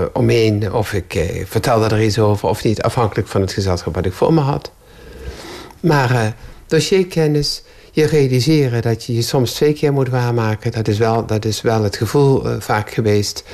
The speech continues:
Ja, en dan zijn er nog een paar, eh, ja,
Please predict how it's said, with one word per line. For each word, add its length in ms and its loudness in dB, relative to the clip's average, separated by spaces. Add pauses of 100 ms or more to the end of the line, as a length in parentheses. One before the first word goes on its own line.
(520)
Ja, 360 2
en 100 -2
dan 100 2
zijn 220 2
er 120 2
nog 200 0
een 160 -2
paar, 400 2
eh, 80 0 (400)
ja, 260 0